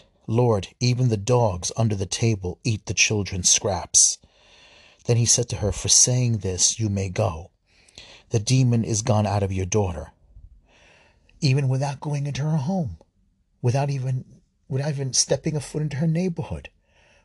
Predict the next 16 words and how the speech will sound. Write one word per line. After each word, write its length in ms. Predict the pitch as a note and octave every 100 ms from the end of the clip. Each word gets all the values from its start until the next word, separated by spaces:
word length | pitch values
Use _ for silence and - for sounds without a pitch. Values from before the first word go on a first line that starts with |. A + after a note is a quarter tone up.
| _
without 260 | B2+ C#3 D3+
even 260 | D#3+ D3
going 180 | C3 D3
to 60 | C3+
the 80 | B2+
front, 420 | - D3 C#3 -
her 140 | -
front 360 | A#2+ - C#3 B2+
door, 380 | F#3+ F#3 G#2+ - _ _ _ _ _ _ _ _ _
the 80 | B2+
demon 340 | - D3 C#3+
is 140 | B2+ -
gone. 360 | B2+ A2+ F2 -
That's 200 | C3+ C3
how 180 | C#3+ C3 -
powerful 720 | - C#3 C#3 C3 - C3 -